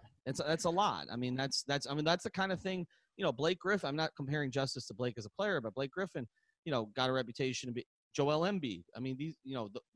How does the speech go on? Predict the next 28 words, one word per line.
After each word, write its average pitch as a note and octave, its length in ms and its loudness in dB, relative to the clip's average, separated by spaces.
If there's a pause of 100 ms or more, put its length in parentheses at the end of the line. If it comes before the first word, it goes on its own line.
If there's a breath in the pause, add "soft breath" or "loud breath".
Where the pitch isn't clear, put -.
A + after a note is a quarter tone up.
(180)
they D3 140 0
played F#3 460 -2
about, C3+ 360 -4 (120)
you E3 100 -4
know, A#2+ 240 -6 (960)
sixty D#3+ 460 0
to D3+ 60 0
seventy D3 380 2
percent C#3 400 0
of C3+ 200 0
available C3+ 480 2
games. D3 420 -4
I G2 40 -8
mean, G2+ 120 -8
that's A#2+ 180 -4
about A#2+ 400 -2
where B2+ 120 -2
Justice B2 480 -4
is G3+ 160 -2
right A2+ 200 -4
now. G2 340 -8 (320)
And A#2 80 -6
if A2+ 60 -8
he's B2 140 -6
that C#3+ 220 0
way C#3+ 140 -2
at - 120 -8
twenty-three C#3+ 840 -4